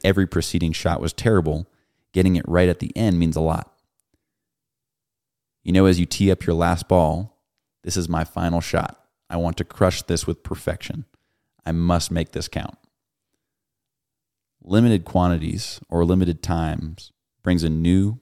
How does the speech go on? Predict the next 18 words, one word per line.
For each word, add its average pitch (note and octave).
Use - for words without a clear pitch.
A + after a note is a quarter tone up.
precious F2
value D#2+
and E2+
significance E2+
to -
anything E2
you D2+
do. D#2+
Live F#2
every G2
day F#2
shooting E2
as E2+
if E2
it's D#2
your D#2+
last D#2+
shot. -